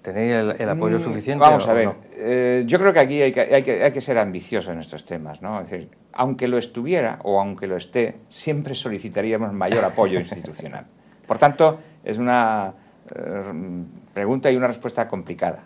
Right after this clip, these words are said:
Speaker 2: no
Speaker 1: Ujú,
Speaker 2: difícil,
Speaker 1: ujú.
Speaker 2: pero sí com-, complicada, ¿no? Es decir, ¿está suficientemente apoyado? Pues no, no. Tenemos,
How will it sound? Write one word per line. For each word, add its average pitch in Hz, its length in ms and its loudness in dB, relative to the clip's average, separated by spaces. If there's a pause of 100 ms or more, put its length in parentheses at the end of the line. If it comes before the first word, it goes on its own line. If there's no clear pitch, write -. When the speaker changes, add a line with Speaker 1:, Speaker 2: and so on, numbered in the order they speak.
(140)
Speaker 2:
no 98 120 -6
Speaker 1:
Ujú, 110 60 -2
Speaker 2:
difícil, 104 400 -4
Speaker 1:
ujú. 85 80 -14
Speaker 2:
pero 82 260 -6
sí 101 400 -8
com-, 98 180 -10
complicada, 85 580 -14
¿no? 135 160 -14 (320)
Es 95 120 -8
decir, 110 200 -6 (180)
¿está 143 260 -2
suficientemente 165 760 -2
apoyado? 139 360 0
Pues 98 160 -8
no, 107 260 -6 (680)
no. 107 260 -2 (720)
Tenemos, 143 560 -2